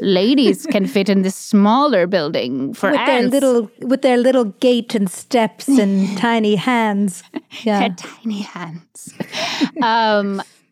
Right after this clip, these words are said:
Speaker 1: also, like, Grimsley had a natatorium, a full-on freaking pool. You don't
Speaker 2: Oh, yes,
Speaker 1: okay.
Speaker 2: you're right. You're right. Yeah, no, no. It was there. I never went into that place, though.
Speaker 1: I went in one time,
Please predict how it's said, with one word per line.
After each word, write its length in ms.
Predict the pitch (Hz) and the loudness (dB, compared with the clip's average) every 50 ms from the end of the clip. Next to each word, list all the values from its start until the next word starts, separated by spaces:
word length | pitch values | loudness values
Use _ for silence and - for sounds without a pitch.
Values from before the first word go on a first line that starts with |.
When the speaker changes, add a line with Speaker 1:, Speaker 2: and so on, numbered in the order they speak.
| _ _ - | _ _ -2
Speaker 1:
also, 380 | 247 269 359 - - 466 403 370 | 0 0 0 0 2 2 2 2
like, 420 | 330 311 254 226 220 220 - - _ _ _ _ _ _ _ | 2 2 2 2 0 -2 -4 -10 _ _ _ _ _ _ _
Grimsley 360 | - 262 302 320 - 403 370 | 0 2 2 2 0 -2 -2
had 180 | 330 359 370 359 | -2 -2 0 0
a 80 | 349 330 | 2 4
natatorium, 960 | 277 240 220 247 294 311 - - - 247 277 330 403 381 277 202 175 170 175 | 4 4 4 2 0 -2 -2 -2 0 0 0 0 0 0 0 0 0 -2 -6
a 40 | 170 | -8
full-on 580 | - - - 285 302 302 311 302 302 294 294 285 | -8 -4 -2 0 2 2 2 2 4 4 2 0
freaking 760 | - - 285 285 - 302 285 277 277 262 262 269 262 254 | 0 -2 -4 -2 0 0 2 2 4 4 4 2 2 0
pool. 580 | - - 294 339 427 349 196 127 101 92 - _ _ _ _ _ _ _ _ - - - | -2 -2 0 0 2 2 0 0 -2 -6 -10 _ _ _ _ _ _ _ _ -20 -6 0
You 140 | 254 320 440 | 2 2 4
don't 220 | 640 622 480 339 - | 4 2 0 0 0
Speaker 2:
Oh, 240 | 330 392 494 508 480 453 539 622 640 | 0 2 4 4 4 4 4 4 4
yes, 220 | 622 523 349 311 | 2 2 0 0
Speaker 1:
okay. 80 | 349 349 | 0 2
Speaker 2:
you're 140 | 403 403 370 | 2 2 4
right. 260 | 403 494 587 605 466 | 4 4 4 4 2
You're 200 | 277 269 330 349 311 | 2 2 2 2 2
right. 220 | 381 339 254 - | 2 2 2 2
Yeah, 220 | 254 285 285 214 | 2 2 2 4
no, 160 | 214 247 254 226 | 4 2 2 2
no. 240 | 214 196 - - - - - - - | 2 0 -2 -4 -8 -10 -8 0 0
It 160 | 285 285 262 | 0 2 2
was 240 | 302 330 285 - - | 0 0 0 0 0
there. 400 | 247 226 220 214 214 208 214 - - - - - - - | 0 2 4 4 2 2 0 -2 -4 -12 -18 -14 -4 0
I 160 | 247 233 226 | 0 2 2
never 420 | 220 226 233 240 240 202 226 220 | 4 4 4 2 2 2 2 0
went 240 | 196 196 196 185 - | 2 2 0 0 0
into 320 | - 208 202 185 - 220 202 | 0 0 0 2 0 -2 -2
that 240 | - - - - | -2 -4 -4 -8
place, 340 | - - - - 220 - - | -8 -8 -6 -4 -4 -6 -6
though. 80 | - - | -4 -4
Speaker 1:
I 240 | - - 214 226 269 | -2 0 2 2 4
went 220 | 294 311 330 330 | 4 4 4 4
in 340 | 320 311 277 262 240 - - _ _ _ - | 4 4 4 4 2 0 -4 _ _ _ -8
one 520 | 190 190 190 190 185 185 190 190 185 190 | -6 -2 0 0 0 0 0 0 0 -2
time, 640 | 180 - 180 170 165 160 156 151 156 - - 208 | -4 -4 -4 -4 -4 -4 -6 -8 -8 -8 -10 -10